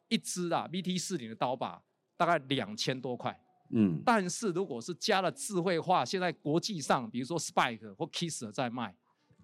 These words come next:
Speaker 1: 一组的话可能要一百万。
Speaker 2: 哇。
Speaker 1: 所以它从两千多块变到一百万，那所以使用的人呢，可以使用的很少。那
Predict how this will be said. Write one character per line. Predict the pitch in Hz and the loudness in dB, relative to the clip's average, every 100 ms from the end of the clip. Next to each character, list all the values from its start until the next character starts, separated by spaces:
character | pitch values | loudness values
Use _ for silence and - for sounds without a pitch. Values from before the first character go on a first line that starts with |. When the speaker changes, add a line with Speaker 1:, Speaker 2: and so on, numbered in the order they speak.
| - | -4
Speaker 1:
一 | 233 | -2
组 | - 180 127 | 2 0 0
的 | 135 | 2
话 | 175 | 2
可 | 131 117 | 2 -4
能 | 117 | -4
要 | 156 | -4
一 | 165 | -4
百 | 95 | -4
万。 | 95 107 _ _ _ _ _ _ - | -4 -8 _ _ _ _ _ _ 2
Speaker 2:
哇。 | 117 120 110 101 92 82 80 | 4 4 4 4 4 4 4
Speaker 1:
所 | 71 | 6
以 | 233 | 6
它 | 226 | 4
从 | 247 220 | 2 2
两 | 233 175 135 | 4 4 2
千 | - 208 220 | 2 2 2
多 | 208 208 | 0 4
块 | 214 | 4
变 | 185 202 | 2 0
到 | 202 - | -2 -2
一 | 277 | -2
百 | 226 135 110 | 2 2 2
万， | 156 165 107 _ _ _ _ - | 4 4 2 _ _ _ _ 0
那 | 226 175 | 2 2
所 | - 233 | 4 4
以 | |
使 | 165 - - 127 | 4 0 -4 -4
用 | 127 202 147 | 2 2 2
的 | 127 | -4
人 | 113 113 95 101 | -4 -6 -6 -10
呢， | 110 107 _ _ _ _ _ - | -14 -16 _ _ _ _ _ -14
可 | - 180 | 2 6
以 | 240 | 6
使 | - - 113 | 4 -4 -2
用 | 180 139 | -2 -2
的 | 120 | -4
很 | - 135 | -2 -2
少。 | 147 123 _ _ | -2 -6 _ _
那 | - | 0